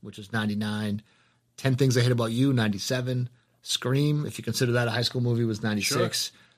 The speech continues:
Speaker 1: Uh, Can't Hardly Wait was ninety-eight. And She's All That with ninety-nine. Um, you mentioned Cruel Intentions already. I don't remember the year on that one. But there's a lot of, like, this was a theme of movies, right? Even,
Speaker 2: Yeah,
Speaker 1: like,
Speaker 2: that
Speaker 1: the
Speaker 2: was the
Speaker 1: s-, the
Speaker 2: golden era
Speaker 1: spoofs.
Speaker 2: for those movies.
Speaker 1: It really was. So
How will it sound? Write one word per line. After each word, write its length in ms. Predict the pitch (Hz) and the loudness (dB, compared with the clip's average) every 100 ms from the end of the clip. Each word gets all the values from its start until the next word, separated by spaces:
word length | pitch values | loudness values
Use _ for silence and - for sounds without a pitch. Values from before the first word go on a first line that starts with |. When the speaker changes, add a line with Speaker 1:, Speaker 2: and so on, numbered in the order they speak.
| _ - | _ -6
Speaker 1:
Uh, 220 | 107 95 | -6 -4
Can't 240 | - 139 | 0 2
Hardly 260 | 131 131 120 | 2 2 2
Wait 340 | 113 120 147 | 0 -2 -4
was 160 | 120 107 | -8 -4
ninety-eight. 520 | 113 110 113 113 123 _ _ - | -4 -4 -6 -12 -18 _ _ -10
And 240 | 110 117 | -10 -2
She's 240 | - 143 127 | 2 4 4
All 140 | 113 | 2
That 280 | 110 110 123 | 0 -2 -4
with 80 | 123 | -2
ninety-nine. 720 | 113 110 107 107 110 110 107 _ _ _ | 0 0 0 0 -2 -2 -4 _ _ _
Um, 240 | 107 98 110 | -6 -4 -6
you 80 | 110 | -4
mentioned 280 | 110 107 | -4 -4
Cruel 180 | - 131 | -2 -2
Intentions 500 | 113 - 123 127 123 | 0 -2 0 2 2
already. 320 | 113 113 113 | 2 2 0
I 40 | 107 | 0
don't 120 | 104 | -4
remember 220 | 110 104 | -4 -4
the 120 | 104 | -4
year 220 | 101 104 104 | -6 -8 -6
on 80 | 101 | -8
that 180 | 104 | -10
one. 260 | 117 107 107 _ _ | -14 -14 -14 _ _
But 140 | 131 | 0
there's 200 | 170 175 | 2 2
a 40 | 170 | 2
lot 240 | 165 175 | 0 2
of, 340 | 180 135 - - _ _ | 0 0 -6 -12 _ _
like, 200 | 123 113 | -2 2
this 220 | 143 - | 2 4
was 140 | 165 | 4
a 80 | 127 | 4
theme 420 | 113 - 139 131 | 0 -4 0 2
of 140 | 117 101 | 0 0
movies, 340 | 110 98 90 | -2 -2 -8
right? 120 | 101 | -4
Even, 160 | 123 120 | 0 4
Speaker 2:
Yeah, 60 | 123 | 6
Speaker 1:
like, 60 | |
Speaker 2:
that 40 | 127 | 8
Speaker 1:
the 40 | |
Speaker 2:
was 100 | 151 | 6
the 60 | 135 | 4
Speaker 1:
s-, 60 | 107 | 4
the 40 | |
Speaker 2:
golden 280 | 123 147 120 | 6 6 6
era 160 | 117 113 | 6 6
Speaker 1:
spoofs. 100 | - | 2
Speaker 2:
for 80 | |
those 180 | 113 110 | 0 0
movies. 280 | 110 110 107 | -2 -6 2
Speaker 1:
It 60 | 147 | 8
really 220 | 170 170 | 10 10
was. 380 | 139 113 - - - - _ | 8 2 0 -10 -12 -20 _
So 380 | - 127 123 | 0 0 0